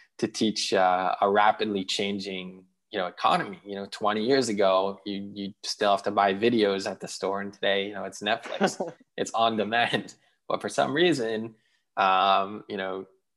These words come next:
Speaker 1: with college, you're not, you're not buying videos. You're going back to, like, horse and buggy, um, with what,
Speaker 2: Oh, yeah.
Speaker 1: what's being taught, and,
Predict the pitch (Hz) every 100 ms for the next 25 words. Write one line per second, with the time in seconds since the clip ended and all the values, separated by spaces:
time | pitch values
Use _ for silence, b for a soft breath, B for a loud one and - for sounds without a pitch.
0 | _ - 107 - 151 139 113 107 101 107
1 | 104 - 107 101 104 101 98 104 123 101
2 | 95 95 98 101 101 101 95 - 95 92
3 | - 101 98 98 92 98 104 101 98 _
4 | b b b - - 92 90 90 92 104
5 | 101 - 95 110 113 98 - _ 107 98
6 | - 104 92 92 - 107 104 - 107